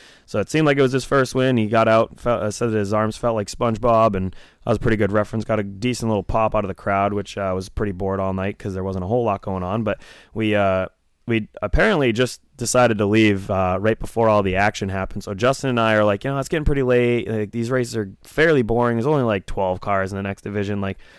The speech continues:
let's go downtown." Like, every, everyone else kinda wanted to go downtown anyways. So,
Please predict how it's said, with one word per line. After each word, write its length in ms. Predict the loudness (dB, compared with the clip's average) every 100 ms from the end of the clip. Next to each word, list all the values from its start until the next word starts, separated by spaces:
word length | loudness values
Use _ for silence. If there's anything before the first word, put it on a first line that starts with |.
| _
let's 100 | -4
go 120 | 0 2
downtown." 480 | 2 0 -8 -12 -8
Like, 100 | -4
every, 320 | 0 0 0
everyone 300 | 0 2 2
else 220 | 0 -2
kinda 320 | -2 0 0
wanted 220 | 0 -2
to 60 | -2
go 120 | -2
downtown 420 | -2 -4 -4 -2
anyways. 400 | -2 0 0 0
So, 300 | 0 0 0